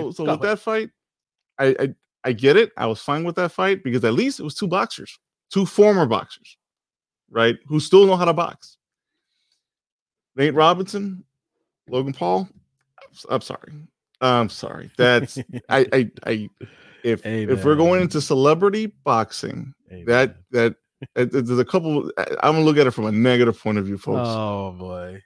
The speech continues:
Speaker 2: Get
Speaker 1: I,
Speaker 2: off my lawn, Jorge.
Speaker 1: I,
Speaker 2: My
Speaker 1: I'm,
Speaker 2: man.
Speaker 1: I'm not, no, at the end of the day, that's not good for boxing. Uh, uh, at least, at least it doesn't tell me that the boxing world in its current existence without celebrity boxing is good.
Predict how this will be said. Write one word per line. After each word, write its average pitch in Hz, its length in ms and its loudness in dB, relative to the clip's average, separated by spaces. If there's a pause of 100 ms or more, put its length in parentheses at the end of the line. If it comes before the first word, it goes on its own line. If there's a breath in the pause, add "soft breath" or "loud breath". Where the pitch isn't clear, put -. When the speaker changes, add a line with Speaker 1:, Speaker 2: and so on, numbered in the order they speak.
(140)
Speaker 2:
Get 160 120 4
Speaker 1:
I, - 80 6
Speaker 2:
off 156 40 2
my 156 140 8
lawn, 156 320 8
Jorge. 156 380 8
Speaker 1:
I, - 20 6
Speaker 2:
My 135 380 6
Speaker 1:
I'm, 143 60 6
Speaker 2:
man. 135 100 6
Speaker 1:
I'm 131 80 4
not, 127 300 2
no, 139 100 2
at - 80 -8
the - 20 -14
end 127 100 -10
of 147 120 -6
the 175 60 -6
day, 170 300 -8 (520)
that's 113 280 -4
not 123 200 -4
good 117 140 -2
for - 100 -16
boxing. - 420 -16 (320)
Uh, 123 180 2
uh, - 60 0
at 127 80 0
least, 156 460 4
at 190 80 6
least 180 320 2
it 139 80 -12
doesn't 143 340 -4
tell 143 220 0
me 131 300 0
that 104 340 -2
the 107 80 -12
boxing 113 1080 -2
world 113 420 2 (180)
in 123 160 2
its 104 200 -4
current 156 360 0
existence 143 760 -2 (140)
without 139 360 0
celebrity 175 380 2
boxing 196 480 -2 (540)
is 107 160 2
good. - 340 -6